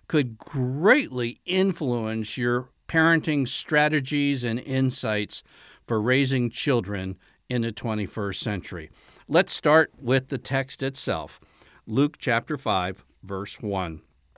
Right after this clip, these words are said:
When the people pressed upon him to hear the word of God, he was standing by the lake of Gennesaret,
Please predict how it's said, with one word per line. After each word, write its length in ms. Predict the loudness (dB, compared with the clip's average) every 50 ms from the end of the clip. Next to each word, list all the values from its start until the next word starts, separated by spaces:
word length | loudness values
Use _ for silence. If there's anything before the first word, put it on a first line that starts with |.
| _ _
When 200 | _ 2 2 2
the 60 | 2 0
people 460 | -2 -2 -2 -2 -2 0 0 0 0
pressed 400 | 0 -2 0 0 0 0 -2 -6
upon 400 | -8 -8 -6 -4 -2 0 0 2
him 300 | 2 2 2 0 0 -2
to 180 | -4 -6 -8
hear 320 | -8 -6 -4 -2 0 0 0
the 140 | 0 -2 -6
word 280 | -4 -2 0 0 0
of 160 | -2 -4 -6
God, 460 | _ -2 -2 0 0 0 -2 -4 -6 -10 _ _ _ _ _ _ _ _ _ _
he 120 | _ -2 -2
was 220 | 0 0 0 0
standing 640 | -2 -2 -2 0 0 2 0 0 0 -2 -2 -4 -6
by 240 | -4 -2 0 0
the 80 | 2 2
lake 280 | 2 2 2 0 0 0
of 220 | -4 -4 -4 -4
Gennesaret, 640 | -2 0 2 2 2 2 0 0 -2 -4 -4 -6